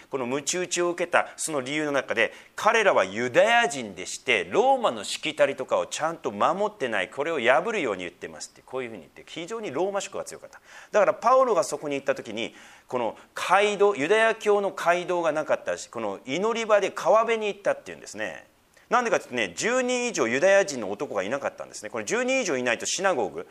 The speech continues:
か-、街道を作ることができない。それだけユダヤ人が少なく、ローマ色が強かったんです。で、そういう時に、「御国の民の生活をしなさい」と言って、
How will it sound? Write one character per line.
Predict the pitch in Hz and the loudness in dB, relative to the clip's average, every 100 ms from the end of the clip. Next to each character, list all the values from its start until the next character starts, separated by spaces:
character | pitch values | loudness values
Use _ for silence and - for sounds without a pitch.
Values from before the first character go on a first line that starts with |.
| - - _ | -18 -20 _
か-、 | - - - - | -10 -10 -10 2
街 | 135 151 | 4 4
道 | 147 | -2
を | 123 | -4
作 | - 165 | -6 -6
る | 151 | -6
こ | |
と | 95 | -6
が | |
で | 82 | -8
き | |
な | 73 | -12
い。 | - | -6
そ | 202 | 0
れ | 226 | 2
だ | 220 | 2
け | 208 135 - - - | 4 2 0 -14 -4
ユ | 165 | 0
ダ | 233 | 4
ヤ | 254 | 4
人 | 190 127 | 2 -2
が | 98 | -4
少 | - | -4
な | 113 95 | -4 0
く、 | 135 98 - - | 2 2 -2 -16
ロ | 92 143 247 269 | -2 2 4 4
ー | |
マ | 262 | 2
色 | - - | 0 -8
が | 85 | -10
強 | - 117 | -8 -6
か | - | -6
っ | - | -10
た | - | -16
ん | |
で | - | -20
す。 | - _ _ _ _ _ _ _ _ | -20 _ _ _ _ _ _ _ _
で、 | 156 | -2
そ | - 220 254 269 | 0 2 4 4
う | |
い | 262 | 4
う | 262 | 0
時 | 247 - 165 | -2 -4 -2
に、 | 202 139 - _ _ | 0 -2 -4 _ _
「御 | 95 139 196 | -8 -4 -4
国 | 208 220 220 | -4 -4 -4
の | 220 226 226 - 196 | -2 -4 -6 -12 -8
民 | 185 143 | -6 -4
の | 165 151 117 | -4 -4 -6
生 | - 127 123 | -6 -4 -2
活 | 117 - 123 | -4 -6 -4
を | 156 135 78 - _ - - | 0 0 -2 -10 _ -20 -10
し | - - | -4 0
な | 131 139 | 0 0
さ | 143 | 0
い」 | 123 | -2
と | 98 92 | -2 -6
言 | 90 | -6
っ | 92 | -8
て、 | _ - 143 - | _ 0 2 2